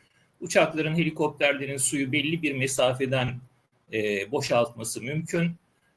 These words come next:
E, su aşağı doğru giderken yarısını yel alıyor, yarısı da ateşe yaklaştığında buharlaşıp gidiyor. Dolayısıyla aslında uçak ve helikopterlerin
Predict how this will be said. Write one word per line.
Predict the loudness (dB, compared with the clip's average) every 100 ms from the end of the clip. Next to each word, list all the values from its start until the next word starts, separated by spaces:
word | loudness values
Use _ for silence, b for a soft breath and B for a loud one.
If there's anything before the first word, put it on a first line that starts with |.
| _
E, | -2 2 2 2 2
su | 4 4 4
aşağı | 4 4 4 4
doğru | 2 0 -2
giderken | -2 0 0 0 0
yarısını | 2 4 2 0 -2
yel | 0 2 2
alıyor, | 0 -2 -2
yarısı | -2 -2 -2 -2
da | 0
ateşe | 0 0 2
yaklaştığında | 2 2 0 0 -2 -6 -4 -4 -4
buharlaşıp | 0 2 2 0 -4 -8 -14
gidiyor. | -10 -6 -4 -2
Dolayısıyla | 0 0 -2 -6 -2 0 0
aslında | 0 -4 -6
uçak | -6 -2 -2 -2
ve | -4
helikopterlerin | -4 -2 -4 -2 0 0 -2 -6 -6 -8